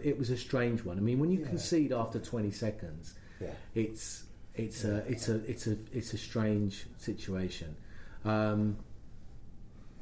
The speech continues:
Speaker 1: I think, I think it'll be interesting to see what he plays. It's whether or not, at the end of the day,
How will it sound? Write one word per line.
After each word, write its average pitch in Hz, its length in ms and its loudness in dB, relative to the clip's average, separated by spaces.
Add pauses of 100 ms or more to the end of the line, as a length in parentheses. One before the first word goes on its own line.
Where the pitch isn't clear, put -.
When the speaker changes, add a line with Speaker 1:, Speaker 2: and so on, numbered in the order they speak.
(320)
Speaker 1:
I 147 80 2
think, 170 280 2
I 156 80 2
think 165 200 4
it'll 147 120 6
be 147 120 6
interesting 147 460 -2
to 117 60 -4
see 123 140 2
what 113 140 4
he 107 60 4
plays. 127 720 2 (1300)
It's 175 240 0
whether 190 240 4
or 170 80 6
not, 160 340 4
at 156 60 0
the 170 120 6
end 196 120 4
of 185 60 4
the 160 80 4
day, 107 440 2